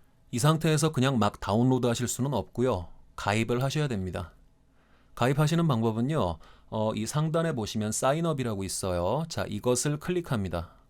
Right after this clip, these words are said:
그러면, 음, 자, 제가 미리 열어놨습니다. 하도 안 열려서. 사인업을 클릭하시면 이렇게, 자, 가입할 수 있는 가입 페이지로 이동을 합니다.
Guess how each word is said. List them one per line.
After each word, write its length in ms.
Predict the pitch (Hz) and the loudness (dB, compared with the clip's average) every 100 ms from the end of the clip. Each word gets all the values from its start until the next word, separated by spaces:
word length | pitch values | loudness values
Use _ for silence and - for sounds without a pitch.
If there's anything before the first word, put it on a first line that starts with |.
| _ | _
그러면, 500 | - 117 139 110 85 - _ _ | -2 0 2 0 -4 -10 _ _
음, 560 | - 107 107 107 107 107 107 - _ _ _ _ _ _ - _ _ | -10 -6 -4 -4 -4 -6 -8 -14 _ _ _ _ _ _ -20 _ _
자, 240 | - 95 90 | -10 -10 -8
제가 180 | - 110 | -6 -4
미리 220 | 104 104 | -4 -2
열어놨습니다. 720 | 101 120 104 90 95 87 85 - | -2 -2 -2 -4 -6 -6 -8 -10
하도 240 | - 151 | -6 -4
안 120 | 95 | -2
열려서. 540 | 101 98 90 90 123 170 - - - - - _ | -2 -2 -2 0 0 -2 -12 -20 -20 -20 -20 _
사인업을 500 | - 160 156 175 170 | -2 4 4 4 2
클릭하시면 720 | 170 185 170 147 127 135 139 117 | 0 -2 0 0 0 0 0 0
이렇게, 560 | 110 110 98 95 117 147 | -2 -2 -4 -2 -2 -4
자, 180 | 101 95 | -4 -4
가입할 420 | - 107 135 139 | -2 -2 0 -2
수 140 | - 131 | -2 -2
있는 260 | 107 117 | 0 0
가입 300 | 120 104 127 | -2 -2 -2
페이지로 380 | - 151 123 131 | -2 -2 -2 -2
이동을 380 | 117 98 117 113 | -2 -2 0 0
합니다. 460 | 131 139 92 92 | -2 -2 -4 -6